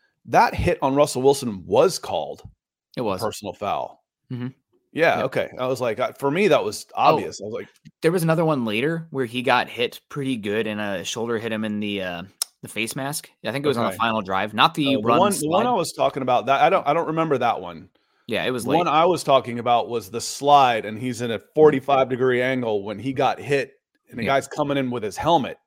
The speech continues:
Speaker 2: Yeah.
Speaker 1: coming high. I'm like, "You can't, that's too low. You've gotta at least," if he had pulled off of him and gone across him possibly and made contact, I think you would have been okay. But when you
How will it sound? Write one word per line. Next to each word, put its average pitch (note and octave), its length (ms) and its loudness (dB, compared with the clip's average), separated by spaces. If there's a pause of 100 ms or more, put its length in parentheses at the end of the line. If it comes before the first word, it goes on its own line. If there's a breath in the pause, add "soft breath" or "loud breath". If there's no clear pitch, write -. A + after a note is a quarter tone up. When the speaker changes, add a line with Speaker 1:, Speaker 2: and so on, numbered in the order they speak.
(540)
Speaker 2:
Yeah. F2+ 140 -6
Speaker 1:
coming C3 260 -4
high. C3 220 0
I'm G#2+ 80 -6
like, G#2+ 240 -6
"You C3 80 -10
can't, F#3+ 340 -4 (180)
that's A#2+ 360 -4
too - 260 -6
low. C3 300 4
You've B2+ 240 -10
gotta E3+ 300 6
at A2+ 120 -6
least," E3+ 520 -2 (360 soft breath)
if - 140 -10
he C4 100 -4
had C#4+ 180 -6
pulled G3 280 0
off D3+ 240 4
of F#3+ 100 0
him G3 280 -2
and A#2 100 -8
gone C#3+ 200 2
across C3 540 -2
him F#3+ 180 -6
possibly F3+ 440 -2
and F3 80 -6
made F3 160 -4
contact, F3 400 -4
I B2+ 60 -4
think C#3 240 -8
you D3+ 60 -2
would C#3+ 60 0
have C3+ 60 -4
been C3 120 -2
okay. B2 460 -4 (520)
But D3+ 200 -2
when D#3+ 140 -6
you C#3 220 -4